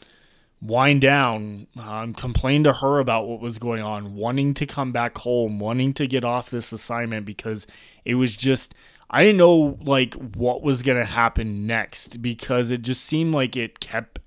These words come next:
escalating with the, it, it, it, in my eyes, and even at one point the other trainee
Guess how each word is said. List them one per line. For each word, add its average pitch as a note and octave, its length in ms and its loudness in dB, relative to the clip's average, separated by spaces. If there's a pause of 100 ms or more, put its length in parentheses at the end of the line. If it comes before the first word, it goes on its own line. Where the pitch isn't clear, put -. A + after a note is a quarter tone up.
(180)
escalating A#2 1300 -2 (480)
with A#2+ 640 0 (520)
the, B2 680 0 (400)
it, F#3 160 4
it, F3 240 -4
it, - 340 -10
in D#3+ 180 4
my E3 360 6
eyes, C3 420 4 (100)
and B2+ 440 0
even D#3 420 0
at C3 200 -2
one C3 320 0
point B2+ 380 -4
the A#2+ 280 -6
other B2+ 300 0
trainee B2 680 -4